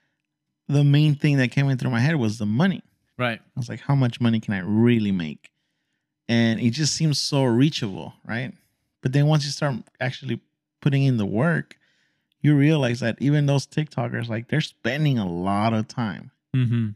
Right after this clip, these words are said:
Speaker 1: perfecting, like, the dance moves, creating content, you
Speaker 2: Right,
Speaker 1: know?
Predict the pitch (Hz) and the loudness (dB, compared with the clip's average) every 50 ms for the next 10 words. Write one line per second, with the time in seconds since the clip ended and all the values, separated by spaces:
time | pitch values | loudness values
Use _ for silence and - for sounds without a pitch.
0 | - _ - - 123 120 - - 117 117 - - 110 104 92 95 98 - 95 90 | -14 _ -8 -8 -8 -6 -2 -2 -2 -2 -2 -4 -4 -4 -4 -6 -6 -8 -8 -4
1 | - 113 117 113 107 80 67 69 62 58 - - - - _ _ _ _ _ _ | -2 0 0 2 0 0 -2 -6 -6 -8 -10 -12 -16 -18 _ _ _ _ _ _
2 | _ _ _ - - - 127 120 120 127 127 127 117 101 - - - 120 113 110 | _ _ _ -20 -6 0 2 2 4 4 2 0 -2 -4 -6 -6 -4 -2 -2 -2
3 | 98 - - - - - - _ _ 123 120 113 117 120 123 139 | -4 -6 -10 -16 -20 -20 -20 _ _ -6 -4 -4 -4 -4 -6 -8